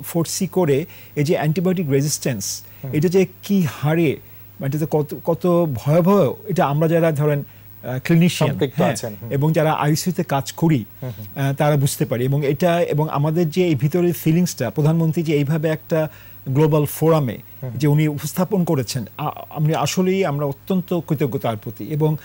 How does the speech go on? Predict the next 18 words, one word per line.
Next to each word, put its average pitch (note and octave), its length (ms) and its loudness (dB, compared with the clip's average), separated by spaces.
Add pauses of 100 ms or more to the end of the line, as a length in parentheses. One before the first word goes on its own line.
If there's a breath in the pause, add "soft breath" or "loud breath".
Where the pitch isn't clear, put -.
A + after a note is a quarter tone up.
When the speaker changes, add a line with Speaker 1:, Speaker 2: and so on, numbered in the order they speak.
(280 loud breath)
Speaker 1:
Prime D#3 160 2
Minister F3+ 200 0
কিন্তু F3+ 140 2
একটা F#3 200 -4
কথা F3+ 180 0
বলেছেন D#3+ 420 0
যে, D#3 240 2 (380 loud breath)
এ, B2+ 100 -2 (100)
ক্রাইসিসটা, E3 540 0
এটা D3 100 2
কিন্তু F#3+ 160 2
it F#3+ 160 -2
will F3+ 180 0
be G3+ 60 6
a F#3+ 40 4
crisis F#3+ 480 -2
in C#3+ 60 0
future, F3 420 -2